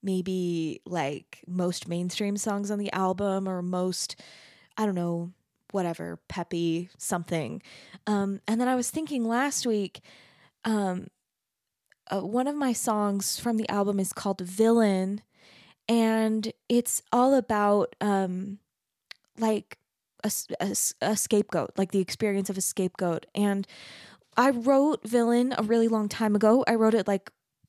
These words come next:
five years ago. Um,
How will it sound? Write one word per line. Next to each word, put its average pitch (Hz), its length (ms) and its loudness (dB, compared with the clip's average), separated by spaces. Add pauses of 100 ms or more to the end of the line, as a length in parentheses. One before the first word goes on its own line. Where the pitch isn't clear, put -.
(120)
five 202 640 -2
years 196 320 -2
ago. 226 440 2 (500)
Um, 208 480 2